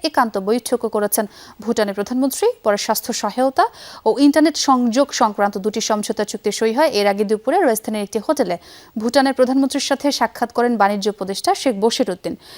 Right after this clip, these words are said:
দুদেশের মধ্যে কিভাবে বাণিজ্য আরও বাড়ানো যায় সে বিষয়ে আলোচনা করেন তারা। ভুটানের প্রধানমন্ত্রী শেরিং তোবগের সাথে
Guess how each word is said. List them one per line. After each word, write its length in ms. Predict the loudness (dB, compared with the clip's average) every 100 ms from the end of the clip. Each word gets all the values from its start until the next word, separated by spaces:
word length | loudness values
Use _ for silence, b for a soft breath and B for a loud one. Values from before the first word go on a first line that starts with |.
| B B 2
দুদেশের 340 | 4 4 6 4
মধ্যে 180 | 4 0
কিভাবে 300 | 2 2 4 6
বাণিজ্য 280 | 6 4 0 0 4
আরও 140 | 4 6 6
বাড়ানো 280 | 6 4 -2 0
যায় 240 | 2 2 0 0
সে 80 | 0 0
বিষয়ে 260 | 0 0 -2 B B B
আলোচনা 320 | 6 4 2 0
করেন 180 | 0 0 -2
তারা। 160 | -4 -6 -6
ভুটানের 340 | -2 0 0 -2
প্রধানমন্ত্রী 480 | -2 -4 -4 2 0 0 B B
শেরিং 260 | 2 4 4 2
তোবগের 280 | 0 0 -2 -2
সাথে 180 | -4